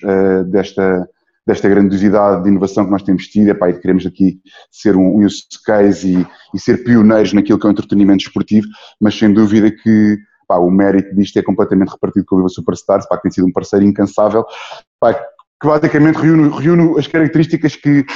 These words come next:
qualquer, qualquer empresa procura, não é? Que é, pá, é honestidade, cem por cento de dedicação e cem por cento de inovação. É, pá, isso aí, nada a apontar, por isso respondendo ao Pedro, pá, certo,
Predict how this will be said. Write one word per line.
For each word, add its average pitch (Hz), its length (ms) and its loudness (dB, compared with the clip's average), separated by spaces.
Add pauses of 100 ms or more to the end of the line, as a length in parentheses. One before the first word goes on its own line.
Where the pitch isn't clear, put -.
(160)
qualquer, 139 380 0
qualquer 143 380 0
empresa 135 340 2
procura, 110 400 0
não 101 140 0
é? 104 80 0
Que 120 80 -2
é, 110 40 -2
pá, 104 140 2
é 107 80 2
honestidade, 131 720 2 (460)
cem 135 220 2
por - 100 0
cento 135 260 2
de 120 60 -8
dedicação 143 840 2 (260)
e 123 160 4
cem 123 200 0
por 120 80 -4
cento 113 180 0
de 110 60 -2
inovação. 98 420 -2
É, 82 60 -8
pá, 85 180 -4
isso 87 220 -8
aí, 95 260 2 (240)
nada 107 200 2
a - 20 2
apontar, 110 500 0
por 117 100 0
isso 113 100 -6
respondendo 107 280 -2
ao 104 100 -2
Pedro, 110 220 2
pá, 98 140 -2
certo, 113 480 -2